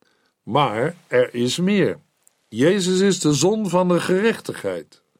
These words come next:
Die gerechtigheid is hier vergevende, verlossende gerechtigheid.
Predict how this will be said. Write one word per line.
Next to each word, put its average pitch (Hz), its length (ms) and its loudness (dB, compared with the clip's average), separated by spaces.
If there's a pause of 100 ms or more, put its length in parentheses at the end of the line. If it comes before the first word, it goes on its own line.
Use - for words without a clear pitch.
(760)
Die 160 200 2
gerechtigheid 139 1040 -2
is 143 260 -2
hier 143 260 2
vergevende, 156 1000 0 (320)
verlossende 180 800 2
gerechtigheid. 139 1040 -4